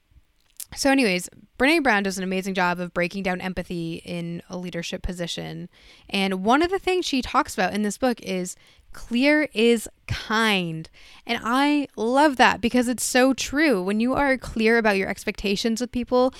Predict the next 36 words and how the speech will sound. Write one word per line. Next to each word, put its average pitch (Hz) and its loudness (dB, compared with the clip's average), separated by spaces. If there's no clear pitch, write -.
when 214 -2
you 214 0
are 185 0
clear 226 0
in 214 -2
your 202 0
communication 214 -4
style 233 -2
with 233 -4
people, 254 -4
when 220 -2
you 196 -2
are 180 -4
direct 170 -8
with - -12
people, 285 -2
it 247 4
not 262 6
only 311 2
benefits 214 -2
you, 240 2
but 214 0
it 208 -2
benefits 220 -2
the 214 -4
other 196 -2
person. - -2
I've 208 -2
noticed 240 0
that 190 -2
a 185 -4
lot 202 -2
of 226 -8
people 214 -4
tend 190 -6
to 185 -6